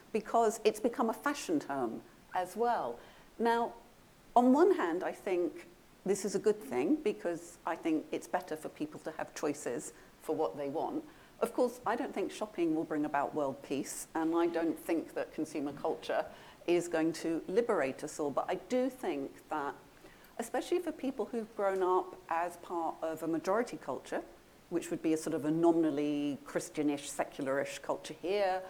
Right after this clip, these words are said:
or a majority Muslim culture if you've grown up in a Muslim majority culture, country, it's very hard to imagine how profoundly alienating it is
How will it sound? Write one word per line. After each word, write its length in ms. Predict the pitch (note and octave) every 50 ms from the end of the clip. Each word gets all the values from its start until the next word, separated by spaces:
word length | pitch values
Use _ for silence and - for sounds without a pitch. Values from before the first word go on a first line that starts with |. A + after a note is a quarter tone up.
| - - - - -
or 140 | D3 D3+
a 40 | D3+
majority 480 | D3 C#3+ C#3+ - D3+ D3 C3+ C#3 - C#3
Muslim 460 | B2+ C3+ E3+ F#3+ F#3 A3+ G#3+ G3+ F#3+
culture 480 | F#3+ - A3 G3 - - - G3+ F#3+ F#3
if 160 | - - -
you've 140 | D3+ C#3 -
grown 180 | C#3+ B2+ C3
up 160 | C3+ C3+ -
in 60 | D3 B2+
a 40 |
Muslim 360 | B2+ C#3+ E3+ G3+ - - F3+ E3+
majority 520 | E3+ E3 E3+ E3 D#3+ D#3 D#3+ - - D#3+ - -
culture, 420 | - E3+ D#3+ C#3 - - - E3+ - -
country, 460 | - - - D3+ - - - F3 F3 F3+ - - - - - - - - -
it's 160 | C#4 D4 D4
very 280 | - - E4 E4+ F#4 G#4
hard 260 | - - G4 F#4+ F#4 -
to 140 | - -
imagine 480 | C#4 C#4 C#4 D4 D#4+ D#4+ E4 - A3+ A#3
how 140 | A3 A#3 A#3
profoundly 520 | - B3 A#3+ - B3 B3+ C4 C4 C4+ - - - -
alienating 720 | G3+ A#3 D4 D4 C4+ B3 G3 E3 C#3+ C3 B2+ B2+ - D3 C3+
it 140 | C3+ C3+ A#2+
is 380 | C3+ A#2+ A#2+ B2+ D3 - -